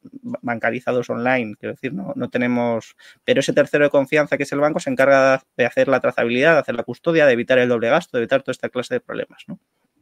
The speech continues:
Pues digamos que Bitcoin es el único activo a día de hoy, eh, que consigue resolver estos dos problemas, ¿no? Que en el ámbito digital consigue resolver el problema del doble gasto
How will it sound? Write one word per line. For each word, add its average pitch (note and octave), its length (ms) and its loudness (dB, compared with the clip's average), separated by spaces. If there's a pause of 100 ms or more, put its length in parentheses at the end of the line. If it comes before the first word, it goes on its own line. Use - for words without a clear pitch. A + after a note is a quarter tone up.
(880)
Pues A#2 120 -4
digamos D#3+ 300 6
que D#3 80 2
Bitcoin E3+ 260 2
es C#3+ 80 -6
el C#3+ 100 2
único D#3 240 2
activo C3+ 300 0
a A#2 40 4
día C3+ 160 6
de C#3 80 6
hoy, D#3 180 -2 (300)
eh, B2+ 160 -6
que B2 120 -2
consigue C#3 320 2
resolver C3+ 300 0
estos B2+ 200 -4
dos B2 120 0
problemas, - 420 -6
¿no? D#3+ 140 -8
Que - 80 -6
en A#2 60 -4
el B2 80 0
ámbito C#3+ 240 0
digital D3 400 0
consigue C3 360 -4
resolver C#3 320 -2
el A#2 80 -2
problema B2 300 0
del C3 80 0
doble C3+ 180 2
gasto E3+ 420 -4